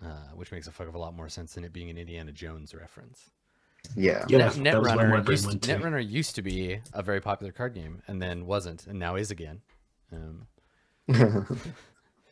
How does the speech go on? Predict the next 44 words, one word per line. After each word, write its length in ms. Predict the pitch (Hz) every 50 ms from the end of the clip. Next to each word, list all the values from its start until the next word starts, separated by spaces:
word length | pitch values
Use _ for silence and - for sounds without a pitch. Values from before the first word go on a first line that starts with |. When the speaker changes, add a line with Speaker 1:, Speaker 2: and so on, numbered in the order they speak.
| _ _ - - - _ _ _ _ - - -
Speaker 1:
so, 400 | - - 160 151 143 139 139 135
uh, 500 | - - 143 139 135 135 135 131 139 - -
okay, 240 | 214 - 262 170 123
let's, 440 | 127 160 175 - - - - - -
let's 220 | 160 165 160 -
do, 260 | - 196 190 185 180
uh, 200 | 180 180 175 170 -
let's 140 | 170 156 -
do 120 | 196 190
links. 380 | 190 233 190 104 - - - -
Let's, 260 | 117 107 - - - -
let's 180 | 135 113 -
count 320 | - - - 143 139 139 147
up 120 | 135 -
these 180 | - 131 113 -
clocks. 600 | - - 127 127 120 98 - - - - - - _ - _ _ _ _
So, 760 | - - - - 139 127 120 117 120 117 117 117 117 113 110 _ _ _ _ _ _ _ _ _ _ -
uh, 220 | 113 113 110 113 -
each 200 | - 202 185 -
player 240 | - 220 165 135 131
describes 380 | 131 139 - - 151 156 147 143
and 80 | 156
introduces 280 | 143 123 131 131 117 110
their 100 | 120 110
character, 280 | - 160 165 165 190
which 140 | 180 131 -
we've 120 | 107 98 92
done. 320 | 143 175 190 190 202 190 - _ _
Uh, 340 | - 107 110 110 110 113 120 -
each 240 | 147 156 151 - -
player 220 | 185 175 170 160
will 120 | 143 135
tell 420 | - - - 180 170 175 196 202 196
everyone 260 | - 156 160 156 143
about 160 | 139 127 131 120
a 40 |
job 260 | 113 110 120 123 143 139
they 80 | 147
did 160 | 127 123 120
against 260 | 113 107 110 104 95 101
one 80 | 107 131
of 40 |
the 40 | 165
corporations 800 | 156 - 156 143 147 139 123 117 - - 113 113 113 - -